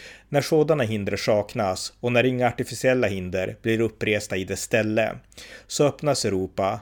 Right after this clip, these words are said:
för samma etniska, kulturella och så småningom etnoideologiska konflikter som har präglat hela den ryska historien. I Rysslands fall resulterade detta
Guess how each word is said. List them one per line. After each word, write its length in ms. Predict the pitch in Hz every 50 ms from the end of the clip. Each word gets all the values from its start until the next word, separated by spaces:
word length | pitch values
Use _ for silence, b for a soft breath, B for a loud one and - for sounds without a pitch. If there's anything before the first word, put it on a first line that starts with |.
| - _
för 100 | - 135
samma 320 | 123 - 143 135 135 131
etniska, 720 | - 98 104 101 92 - - 101 92 - - 104 98 107 - - -
kulturella 840 | - 139 131 123 - 131 123 127 123 120 117 110 95 87 - - - - -
och 320 | - - - - 113 -
så 80 | - 127
småningom 720 | - - 143 131 127 123 123 127 123 107 92 90 90 98 - -
etnoideologiska 1120 | 120 123 120 104 - - 113 110 107 104 110 107 110 117 120 117 110 110 113 - - 110
konflikter 760 | 101 - 101 95 - 95 92 - - - - 101 113 123 - - B B B B
som 180 | B - 135 131
har 60 | 117
präglat 520 | - - 117 104 98 92 98 101 95 -
hela 280 | - 110 98 92 95 92
den 120 | 101 98
ryska 320 | 95 101 92 - - - 101
historien. 720 | 95 - - 117 113 110 110 104 98 92 58 62 64 - - - _ _ _ - B B B B B B B B
I 120 | B 147 151
Rysslands 460 | 151 170 165 - - 143 110 98 -
fall 360 | - 107 92 90 90 98 110
resulterade 800 | - - 123 123 - - 123 113 - 117 113 107 110 104 101 107
detta 520 | 101 104 101 - - - - 104 98 104